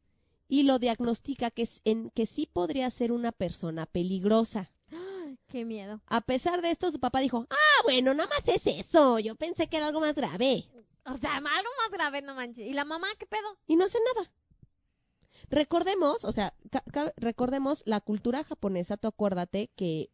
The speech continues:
Speaker 1: el hombre es el
Speaker 2: Que manda.
Speaker 1: el que ma-, bueno, también la mexicana, <laughs> pero en la japonesa es todavía mucho más, y en aquellos años, te estoy hablando de los setentas, ochentas.
Speaker 2: No, pues no.
Speaker 1: Entonces, la palabra del papá era
Speaker 2: Era lo que
Speaker 1: la,
Speaker 2: valía.
Speaker 1: era la ley.
Speaker 2: Ajá.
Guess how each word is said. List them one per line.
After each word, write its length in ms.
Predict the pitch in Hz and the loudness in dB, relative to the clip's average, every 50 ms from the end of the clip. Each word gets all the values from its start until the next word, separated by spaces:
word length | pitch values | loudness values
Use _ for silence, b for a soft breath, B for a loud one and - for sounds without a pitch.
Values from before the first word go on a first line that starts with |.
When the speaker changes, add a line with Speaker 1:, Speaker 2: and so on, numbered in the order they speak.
| _ _ _ _ _ _ _ | _ _ _ _ _ _ _
Speaker 1:
el 160 | - 196 196 190 | 2 4 4 6
hombre 400 | 190 185 185 185 202 226 226 190 | 4 4 2 0 0 2 2 0
es 160 | 175 - - | 0 0 0
el 440 | 190 190 185 175 165 151 147 160 165 | 0 2 2 0 0 -2 0 0 0
Speaker 2:
Que 80 | 151 139 | -2 -2
manda. 300 | 127 - - 240 226 - | -4 -6 -8 -10 -10 -6
Speaker 1:
el 200 | - 151 156 156 - | -4 -4 -4 -4 -4
que 100 | - 165 | -4 -4
ma-, 160 | 185 214 - - | -4 -4 -6 -6
bueno, 280 | 160 190 208 190 170 | -4 -2 -2 -2 -2
también 240 | - 175 165 185 202 | -4 -6 -6 -4 -4
la 100 | 214 208 | -4 -6
mexicana, 360 | 185 156 - - - 160 - - | -6 -8 -10 -8 -6 -6 -4 -2
<laughs> 200 | 202 226 240 185 | 0 2 2 2
pero 80 | 151 B B B B B B B - | 0 B B B B B B B -2
en 100 | 208 208 | 0 0
la 80 | - | 0
japonesa 420 | - - 196 196 196 196 202 196 233 | 0 -2 -2 -2 0 0 -2 -2 -4
es 60 | - | -6
todavía 300 | - 214 208 208 196 202 202 | -6 -4 -4 -2 -2 -2 -2
mucho 260 | 202 196 - - 180 | -2 -4 -4 -4 -4
más, 240 | 175 170 190 214 - | -4 -6 -8 -8 -6
y 100 | - 196 | -4 -4
en 120 | 190 175 156 | -2 -2 -4
aquellos 400 | 165 - 214 214 208 208 190 - | -6 -4 -4 -4 -4 -4 -2 -2
años, 260 | 233 269 254 185 - | -2 -2 -2 -4 -6
te 80 | - 170 | -6 -6
estoy 160 | - - 202 | -4 -2 -2
hablando 300 | 220 233 220 208 220 226 | 0 0 -2 -2 -2 0
de 60 | 226 | 0
los 120 | 190 175 | 0 -2
setentas, 420 | - 170 - - 185 190 202 208 - | -2 -4 -6 -6 -6 -6 -6 -8 -8
ochentas. 600 | 165 - - 226 240 247 208 - - - - _ _ | -8 -4 -4 -2 -2 -2 -4 -8 -12 -14 -18 _ _
Speaker 2:
No, 200 | - 247 247 233 226 | -14 -12 -12 -12 -12
pues 180 | - 196 180 | -14 -18 -20
no. 80 | 156 151 | -20 -6
Speaker 1:
Entonces, 320 | - - 220 214 240 240 | 0 2 2 4 4 2
la 100 | 233 190 | 0 0
palabra 460 | - - 185 190 202 208 208 233 262 277 | -2 -2 -2 -2 -2 -2 0 0 0 0
del 160 | 285 240 185 | -2 -2 -2
papá 480 | - 165 - - 165 165 175 202 - - | -4 -6 -4 -4 -4 -4 -2 -4 -4 -4
era 220 | 190 185 180 180 185 185 185 180 208 208 202 | -2 -2 0 0 0 0 0 -2 -4 -6 -6
Speaker 2:
Era 40 | 196 | -6
lo 100 | 202 214 | -6 -4
que 60 | 180 | -2
Speaker 1:
la, 100 | 190 - | -2 -2
Speaker 2:
valía. 220 | 214 214 214 214 196 | -2 -2 0 0 2
Speaker 1:
era 160 | 196 202 214 | 2 2 0
la 140 | 214 185 160 | -2 -2 -2
ley. 240 | 160 185 185 151 - _ _ _ | 0 0 -2 -2 -4 _ _ _
Speaker 2:
Ajá. 360 | - 233 220 190 208 170 - | -16 -14 -14 -12 -14 -16 -18